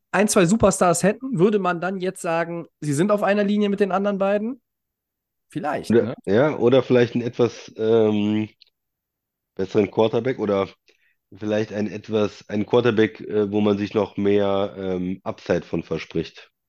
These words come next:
Speaker 2: Äh, äh, ja, ich gönne ihm auch seinen Erfolg, ne? Und keine Frage, dass er das da toll macht. Aber man hat natürlich bei anderen Spielern, ja,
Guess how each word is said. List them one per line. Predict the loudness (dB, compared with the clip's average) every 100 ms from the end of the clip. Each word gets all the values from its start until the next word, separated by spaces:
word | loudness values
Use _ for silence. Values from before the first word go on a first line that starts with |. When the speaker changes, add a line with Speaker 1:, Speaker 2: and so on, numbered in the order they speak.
| _
Speaker 2:
Äh, | -20 -18 -18 -18 -18 -20 -20 -8 -4
äh, | -2 -4 -12 -12 _ _
ja, | 4 6
ich | 6 2
gönne | 4 6
ihm | 4
auch | 2 2
seinen | 2 4
Erfolg, | 2 0 0 -2 -6 0
ne? | 0 0
Und | -2 -2 -2 -8 -16 -20 -20 -20 _ _ _ _
keine | -2 -2
Frage, | 0 0 0
dass | -2 -2
er |
das | -4 -4
da | -6
toll | -2 -2
macht. | -2 -6 _ -20 -20 -10
Aber | -4
man | -2
hat | -2
natürlich | -4 -6 -8 -6
bei | -6
anderen | -4 -4 -4
Spielern, | -8 -8 -2 -2 0 -2 -4 -6 -10 _ _ -20 -20 -20 _ _ _ _ _ _ _ _ _ _ -20 -10
ja, | -8